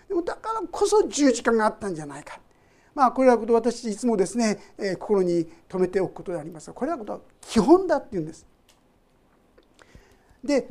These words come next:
これらのことをからもっとですね、前に上に向かって引き上げられていかなければならないよ。ある意味において彼らはですね、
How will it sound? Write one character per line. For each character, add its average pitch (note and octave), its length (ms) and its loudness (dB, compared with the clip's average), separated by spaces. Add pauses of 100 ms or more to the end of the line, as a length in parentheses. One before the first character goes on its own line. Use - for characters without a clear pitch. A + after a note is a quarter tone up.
こ A#3 140 2
れ D#4+ 100 6
ら F4+ 100 8
の E4 180 6
こ - 140 -4
と E4+ 320 2
を A#3+ 80 -4
か - 160 0
ら B3+ 140 6
も G3 220 2
っ A#3+ 40 -2
と D4+ 240 -8
で C#4 80 -4
す C#4+ 100 -10
ね、 D4+ 80 -2
前 B3+ 320 2
に G#3+ 140 -4
上 G#3 260 -2
に D4 80 -4
向 D#4+ 140 -4
か E4+ 160 -8
っ F4 40 -8
て - 200 -10
引 - 120 -8 (100)
き E4 60 -6
上 F4+ 100 -4
げ F4 120 -4
ら F#4 100 -6
れ F4+ 100 -6
て D#4+ 180 -8
い - 40 -6
か B3+ 140 -6
な B3 120 -4
け C4+ 100 -8
れ C#4+ 100 -8
ば D4 100 -6
な B3 160 -6
ら C4 120 -10
な D#4+ 180 -8
い D4 100 -8
よ。 D4+ 240 -12 (480)
あ E4 160 2
る F#4 100 0
意 D#4+ 40 2
味 D4+ 60 2
に D#4 80 6
お - 20 4
い A3+ 80 0
て C#4 80 -6
彼 C#4 220 0
ら A#3+ 80 2
は G3 100 -2
で E3 80 -4
す A#3+ 140 -4
ね、 A3+ 240 2